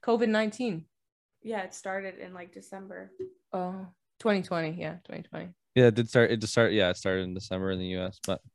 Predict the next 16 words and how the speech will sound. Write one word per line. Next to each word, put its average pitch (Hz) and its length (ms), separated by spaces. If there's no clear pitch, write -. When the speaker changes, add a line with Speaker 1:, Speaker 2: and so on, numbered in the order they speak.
Speaker 3:
yeah, 110 260
Speaker 2:
covid 277 160
nineteen. 254 140
Speaker 3:
we 151 60
were 160 60
supposed 156 180
to 139 60
get 143 120
married 123 240
in 110 140
August 110 320
of 101 80
twenty 104 260
twenty. 107 400
So, 107 160
like, 101 180